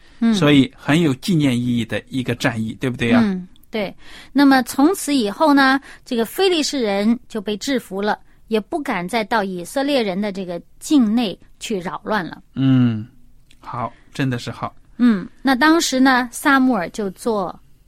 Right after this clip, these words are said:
Speaker 1: 这个以色列人的士师。在撒母耳做士师的时候，呃，上帝的手攻击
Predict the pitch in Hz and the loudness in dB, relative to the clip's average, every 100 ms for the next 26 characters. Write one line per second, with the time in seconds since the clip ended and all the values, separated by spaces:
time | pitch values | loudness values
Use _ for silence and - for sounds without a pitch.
0 | _ - - 208 180 165 170 170 - 220 | _ -20 -8 -6 -6 -8 -8 -10 -8 -6
1 | 190 156 165 - - 170 - 180 185 _ | -6 -6 -10 -8 -8 -8 -8 -8 -10 _
2 | - - _ - _ - - _ - - | -20 -20 _ -20 _ -20 -20 _ -20 -20
3 | _ - - - 269 254 240 320 294 294 | _ -20 -20 -4 2 2 2 2 2 4
4 | 277 208 202 - 262 226 302 254 294 247 | 4 2 -2 -2 -2 -2 -4 -4 -4 -4
5 | - 196 196 208 - _ - - _ - | -4 -8 -4 -4 -4 _ -20 -20 _ -20
6 | - 180 175 285 233 254 196 190 190 - | -12 -10 -2 0 0 -2 -6 -6 -8 -12
7 | - 233 233 - 220 - | -4 0 0 -2 -6 -6